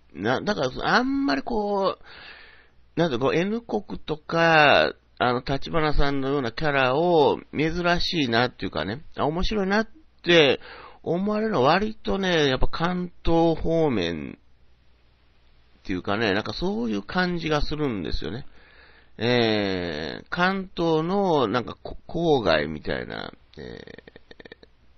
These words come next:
ていうね、なんかそういう感じが、だからそういうとこを中心にね、あの、やっていきはるやったらまだ、えー、当選できる、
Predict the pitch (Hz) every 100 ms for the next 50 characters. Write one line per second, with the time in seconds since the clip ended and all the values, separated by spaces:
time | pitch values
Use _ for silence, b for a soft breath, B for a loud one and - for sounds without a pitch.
0 | - 147 151 147 147 151 151 120 87 117
1 | 123 175 190 - 185 185 123 95 98 98
2 | 87 76 - - B B B B B 160
3 | 135 - 220 302 320 302 294 - 107 -
4 | 113 107 113 98 98 120 151 85 71 -
5 | - 98 101 95 92 95 87 - 95 117
6 | 127 - - 135 131 135 131 131 117 113
7 | 98 104 135 135 135 127 - B B B
8 | B B 110 113 107 101 92 90 - -
9 | 139 131 127 123 120 123 117 113 123 131
10 | 120